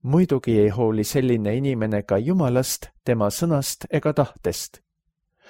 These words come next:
Sellise inimese elus võib olla palju laulu ja lõbu, ta võtab kõike kergelt ja armastab head meeleolu,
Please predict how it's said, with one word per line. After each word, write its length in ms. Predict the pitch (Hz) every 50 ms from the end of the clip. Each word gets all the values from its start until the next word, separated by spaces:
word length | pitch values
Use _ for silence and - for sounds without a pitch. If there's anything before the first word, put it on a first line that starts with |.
| - - - - _ _
Sellise 560 | - - 160 156 151 143 139 131 - 127 117
inimese 500 | 139 160 160 151 131 120 120 - - 113 123
elus 300 | 151 165 151 135 - -
võib 300 | 127 120 131 139 135 -
olla 260 | 143 143 139 123 120 113
palju 400 | - - 190 170 131 107 101 101
laulu 560 | 104 123 156 156 123 113 110 110 104 101 - -
ja 200 | - 113 113 98
lõbu, 400 | 95 107 127 175 - 170 156 156 - _ _ _ _ _ - - - _ _
ta 120 | 151 139
võtab 380 | 131 143 139 - 123 - - - -
kõike 340 | 185 156 123 - - 104 101 -
kergelt 680 | - 165 180 175 151 - 147 143 143 147 - - - -
ja 260 | - 127 120 113 113
armastab 540 | 135 135 139 131 120 - - - 107 - 139
head 320 | 151 139 110 98 95 -
meeleolu, 680 | 117 143 175 185 165 139 131 131 131 135 135 139 135